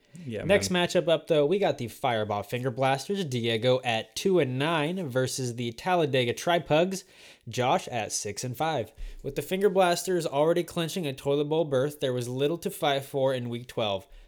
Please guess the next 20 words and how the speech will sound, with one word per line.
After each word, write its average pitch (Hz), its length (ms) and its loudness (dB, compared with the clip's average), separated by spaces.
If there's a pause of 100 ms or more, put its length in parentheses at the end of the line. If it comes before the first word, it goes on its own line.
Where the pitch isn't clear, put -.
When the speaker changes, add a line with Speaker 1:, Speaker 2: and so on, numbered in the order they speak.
Speaker 2:
The 143 80 -6
players 190 380 2
on 196 100 0
his 185 140 -4
team 156 320 -4
must 160 240 -2
have 240 120 -2
felt 170 220 4
that 156 160 2
way 160 140 2
as 160 120 2
well, 117 320 2
with 127 200 -4
only 139 160 -2
two - 260 -6
players 180 400 4
scoring 147 320 2
in 135 140 -2
double 123 200 0
digits. 117 440 -2